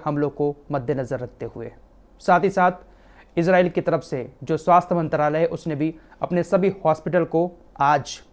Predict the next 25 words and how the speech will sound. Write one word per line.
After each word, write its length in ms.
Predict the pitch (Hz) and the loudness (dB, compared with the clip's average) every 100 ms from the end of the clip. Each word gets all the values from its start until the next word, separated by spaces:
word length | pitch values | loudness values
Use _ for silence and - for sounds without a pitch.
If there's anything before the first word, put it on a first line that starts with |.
| _ _ - _ _ _ - - - | _ _ -20 _ _ _ -20 -20 2
हॉस्पिटल 400 | 175 165 175 180 | 2 2 2 2
में 220 | 165 175 - | 2 -2 0
अलर्ट 260 | 160 170 | 2 2
रहने 240 | 139 131 139 | 0 -4 -6
के 120 | 139 | -6
लिए 140 | 123 | -6
कहा 260 | 120 117 - | -6 -8 -10
है। 200 | - - - _ - _ - _ - - - - | -14 -18 -20 _ -20 _ -20 _ -20 -20 -8 -2
इसराइल 340 | 160 196 240 | 6 8 8
की 100 | 240 | 6
तरफ 200 | 214 196 | 4 2
से 120 | 202 | 2
कहा 220 | 190 170 | 2 4
गया 180 | 175 175 | 6 6
है 120 | 180 | 6
कि 140 | 175 165 | 4 -2
जितना 320 | 139 - 185 | -4 0 2
भी 160 | 165 160 | 4 0
स्टाफ 380 | - 151 160 | 0 2 4
है, 60 | 175 | 2
वो 320 | 131 147 156 - _ _ - - - - | 0 -2 -2 -6 _ _ -20 -20 -20 0
हॉस्पिटल 360 | 160 156 165 160 | 0 2 0 0
में 140 | 151 | 0
मौजूद 460 | 135 135 127 156 156 | 0 -2 -2 -2 -2
रहे 240 | 160 185 | 0 -2